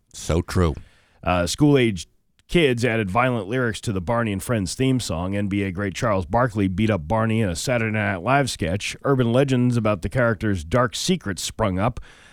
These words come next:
Speaker 2: The internet gave rise to new genres of anti-Barney humor that freely mixed winking irony with seemingly real rage.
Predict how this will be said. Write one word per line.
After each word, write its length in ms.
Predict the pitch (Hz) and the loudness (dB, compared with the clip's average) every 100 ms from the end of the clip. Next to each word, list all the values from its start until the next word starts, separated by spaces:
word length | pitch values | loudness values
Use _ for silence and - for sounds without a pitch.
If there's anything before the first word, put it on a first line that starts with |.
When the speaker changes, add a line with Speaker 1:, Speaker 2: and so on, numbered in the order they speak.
| - | -2
Speaker 2:
The 160 | 104 117 | 2 4
internet 360 | 135 131 120 | 4 4 2
gave 240 | 127 123 104 | 0 2 2
rise 400 | 120 131 143 127 | 2 4 2 0
to 220 | - 92 | 0 2
new 220 | 101 170 147 | 4 2 4
genres 480 | 147 151 156 143 | 4 2 4 4
of 140 | 123 95 - | 2 -2 -4
anti-Barney 800 | 196 190 180 160 117 151 170 143 | -2 0 2 2 2 2 4 4
humor 360 | 131 160 160 143 | 4 4 4 2
that 180 | 107 | 0
freely 420 | - - 190 196 165 | -2 0 0 2 0
mixed 380 | 139 156 - | 2 0 -2
winking 520 | 113 104 156 - 151 135 | -4 -2 -2 -2 -4 -2
irony 500 | 135 143 143 139 139 | 0 2 2 2 2
with 160 | 110 | 2
seemingly 560 | - - 151 147 139 123 | -2 -4 -2 0 2 0
real 320 | 107 123 120 | 0 0 0
rage. 720 | 90 87 117 120 - - - | -2 -4 -2 -4 -6 -8 -8